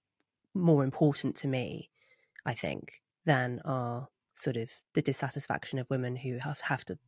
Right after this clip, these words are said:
make a living in some other way. Um, so if we're, I, like, I recognize that trade-off exists, um, but I think on balance, the argument in favor of the Nordic model is a stronger one.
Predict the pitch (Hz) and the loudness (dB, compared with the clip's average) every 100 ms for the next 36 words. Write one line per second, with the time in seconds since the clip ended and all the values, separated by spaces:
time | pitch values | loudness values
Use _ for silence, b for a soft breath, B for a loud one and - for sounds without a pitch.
0 | _ - 165 131 135 127 123 131 - 131 | _ -2 0 0 -2 -2 -4 -6 -6 -6
1 | 127 107 - 73 - B B B B B | -6 -6 -8 -10 -14 B B B B B
2 | B 139 127 123 127 - _ _ _ _ | B -2 -2 -2 -4 -8 _ _ _ _
3 | _ - - 156 139 147 143 156 151 147 | _ -12 0 4 4 4 8 10 10 10
4 | 170 175 - - 147 135 147 - 143 143 | 12 10 10 6 4 4 0 2 0 0
5 | 143 143 143 208 - - - _ _ _ | -2 0 0 0 -6 -16 -18 _ _ _
6 | _ 165 135 127 127 - _ - 139 127 | _ -2 -2 -2 -6 -10 _ 0 2 2
7 | 131 - 127 131 127 127 - - - _ | -2 -4 -4 -2 -2 -4 -8 -12 -14 _
8 | _ _ _ _ - 139 131 120 - 156 | _ _ _ _ 0 0 0 -6 -4 -4
9 | - 135 139 135 139 - - _ - 160 | -2 -4 -2 -2 -4 -6 -16 _ -2 0
10 | 139 - 156 143 147 - 156 147 143 135 | 0 -2 -2 -2 -6 -6 -6 -4 -2 -4
11 | - | -6